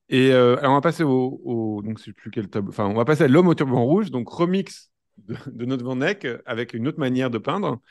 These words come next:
Euh, on va passer un peu plus vite sur celui-là. Euh, donc là, le, le, l'idée du remix, euh, ou de, de refaire comme ça, c'est, que, comment ça, ça vient ?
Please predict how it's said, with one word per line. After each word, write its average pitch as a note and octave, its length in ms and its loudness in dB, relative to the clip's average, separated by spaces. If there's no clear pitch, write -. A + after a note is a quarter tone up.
Euh, A#2 180 4
on A2+ 80 2
va A2+ 100 2
passer C3+ 180 0
un C3 80 2
peu C3 80 0
plus C#3 160 -8
vite C3+ 400 -8
sur A2+ 160 -10
celui-là. E3 340 0
Euh, A#2+ 680 0
donc C3 220 -2
là, F3+ 100 2
le, D3+ 140 2
le, B2+ 160 0
l'idée B2+ 240 -2
du B2+ 120 -6
remix, C#3 460 -4
euh, A2+ 140 -4
ou A2 180 -6
de, G#2+ 280 -2
de G2+ 100 -6
refaire C3 500 -2
comme A2 140 -8
ça, B2 140 -8
c'est, G#2 720 -8
que, - 80 -10
comment A2+ 240 -6
ça, A#2+ 160 -6
ça A2 160 -6
vient ? A2 320 -6